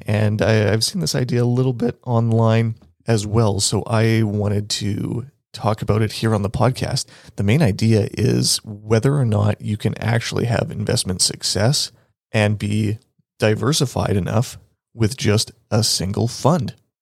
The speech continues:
I'm gonna cut to the chase and tell you, "Yes, I think you can." And so hopefully you'll stick around and, and listen to some more things about this topic. But before I go too much further,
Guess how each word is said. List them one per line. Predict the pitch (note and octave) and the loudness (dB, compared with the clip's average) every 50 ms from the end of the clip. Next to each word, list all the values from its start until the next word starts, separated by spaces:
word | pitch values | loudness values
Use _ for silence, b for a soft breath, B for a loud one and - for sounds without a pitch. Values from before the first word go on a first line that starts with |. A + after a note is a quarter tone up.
| _ - | _ -4
I'm | B2 A#2 | -2 -2
gonna | G#2+ G2 A2 | -2 -2 -2
cut | - - - | -2 -4 -4
to | - - | -2 -4
the | A#2 A#2 | -4 -4
chase | - - B2 A#2+ A#2+ - | -2 0 2 2 2 0
and | G#2+ A2+ | -2 -2
tell | - - A#2 A2+ | 0 2 2 4
you, | A#2 A2 A2+ - - | 4 2 2 0 -2
"Yes, | - A2+ A2 A2 A2+ C#3 D#3+ - - | -4 -2 0 2 2 2 2 2 0
I | - | 0
think | - - - - C3+ A#2 - | -2 -2 0 0 0 0 2
you | - B2 | 0 -2
can." | A2 - C#3+ E3+ D3+ G#2+ A2+ C#3+ B B B B E3+ B | 0 2 2 4 4 4 4 2 B B B B -12 B
And | - G#2 G#2 G2 | -2 -2 0 0
so | - A#2 A2 G#2+ G#2 | 2 2 2 4 4
hopefully | A#2 C3+ - - A#2 A2 | 2 0 0 0 0 2
you'll | D3 B2 | 2 0
stick | - - - G#2+ - | -2 -2 -4 -6 -6
around | - - - G#2+ G#2+ | -2 -2 0 0 2
and, | G#2+ G#2 G#2 - - | 0 0 -2 -2 -4
and | A2 G#2+ | -2 -2
listen | G#2 G#2 - - A2+ A2 | -2 -2 -4 -4 -8 -8
to | - - G2+ D#2+ A#2 A2+ | -6 -6 -4 -2 -2 -2
some | - - - F#2+ | -2 -2 -4 -4
more | A2+ - A2+ | -4 -4 -6
things | - - - E2+ - | -6 -6 -6 -6 -6
about | - D3+ - - | -6 -6 -8 -8
this | - D3 - | -6 -8 -8
topic. | - - - - - - C#3+ - - - _ _ _ _ _ _ _ | -6 -6 -8 -8 -8 -10 -12 -14 -16 -20 _ _ _ _ _ _ _
But | - A#2 | -2 0
before | G#2+ A2 G2+ - G#2+ B2 | 2 0 2 2 2 2
I | B2+ | 4
go | A#2+ C3 B2+ | 4 2 2
too | A#2 - - | 2 0 0
much | A2+ A2+ G#2+ - | 2 2 0 0
further, | - - - A2 A2 - - - | -2 0 0 2 2 2 0 -2